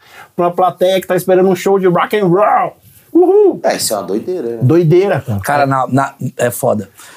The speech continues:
Speaker 3: A maioria das oportunidades que vem na nossa cabeça, a primeira coisa que o nosso cérebro fala é, "Nem fudendo eu vou fazer isso."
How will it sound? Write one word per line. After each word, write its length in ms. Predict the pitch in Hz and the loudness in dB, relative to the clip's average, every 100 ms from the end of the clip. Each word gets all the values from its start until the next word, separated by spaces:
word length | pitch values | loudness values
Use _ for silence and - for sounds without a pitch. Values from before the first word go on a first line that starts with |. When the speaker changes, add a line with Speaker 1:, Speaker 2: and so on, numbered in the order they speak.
| - - _ | -20 -20 _
Speaker 3:
A 80 | 127 | -2
maioria 280 | 135 156 | 2 2
das 160 | 202 170 | 2 0
oportunidades 680 | 156 151 139 131 120 120 - | -2 -2 0 0 2 0 -2
que 80 | |
vem 100 | 117 | -2
na 80 | 120 | 0
nossa 240 | 117 110 120 | 0 -2 -4
cabeça, 440 | 113 113 123 - | -4 -2 -2 -2
a 40 | |
primeira 480 | 107 135 135 147 180 | -2 0 2 2 0
coisa 440 | 170 - 151 156 147 | -4 -2 0 0 0
que 40 | |
o 20 | |
nosso 160 | 143 135 | -2 0
cérebro 280 | 143 135 120 | 0 0 -2
fala 260 | - 131 131 | -2 0 0
é, 80 | |
"Nem 320 | 110 117 131 170 | -2 0 0 0
fudendo 580 | - - 156 123 123 | -2 -2 0 2 0
eu 80 | 123 | 0
vou 80 | 120 | -2
fazer 280 | 120 120 120 | -4 -2 -2
isso." 340 | 98 - - | -4 -8 -16